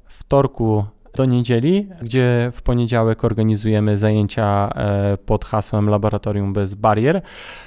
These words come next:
na które zapraszamy na indywidualny kontakt, bo tutaj musimy, e, potwierdzić wszystkie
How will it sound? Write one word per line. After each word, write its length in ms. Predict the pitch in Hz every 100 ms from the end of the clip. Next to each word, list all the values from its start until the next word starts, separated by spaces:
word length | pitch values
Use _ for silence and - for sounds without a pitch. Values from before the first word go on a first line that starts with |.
| -
na 160 | 120
które 300 | 123 131 117
zapraszamy 480 | 110 - 110 113 107
na 120 | 104
indywidualny 640 | 104 104 101 101 104 101 95
kontakt, 400 | 131 131 127 113
bo 240 | 101 98
tutaj 240 | - -
musimy, 340 | 101 98 110 101
e, 520 | 98 98 - 101 98
potwierdzić 560 | - 107 - 104 101 98
wszystkie 640 | - 110 - 104 101 101